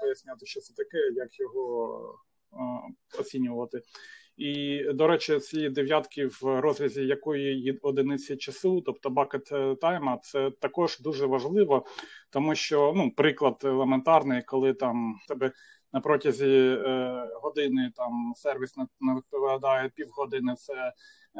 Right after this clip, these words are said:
пі-, п'ятдесят відсотків, а коли це півгодини розмазане по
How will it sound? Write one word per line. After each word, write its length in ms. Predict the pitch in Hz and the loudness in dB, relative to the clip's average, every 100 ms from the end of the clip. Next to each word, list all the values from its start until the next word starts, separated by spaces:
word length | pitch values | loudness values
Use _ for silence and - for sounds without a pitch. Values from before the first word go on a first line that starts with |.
| 135 131 131 127 | -2 0 -2 -2
пі-, 180 | 147 151 - | -6 -8 -4
п'ятдесят 380 | 156 147 196 156 | -2 2 2 2
відсотків, 540 | 143 135 131 139 147 | -2 -2 -4 -6 -6
а 360 | 131 131 131 123 | 2 4 4 2
коли 240 | 151 143 139 | 2 2 2
це 540 | 143 139 139 135 135 - _ _ _ | 0 0 0 2 0 -4 _ _ _
півгодини 680 | 156 139 131 143 143 135 139 143 117 | -4 -4 -2 -2 0 2 0 -2 -2
розмазане 800 | 139 139 135 143 139 135 135 131 | 0 0 0 0 0 0 -4 -4
по 60 | 147 | 0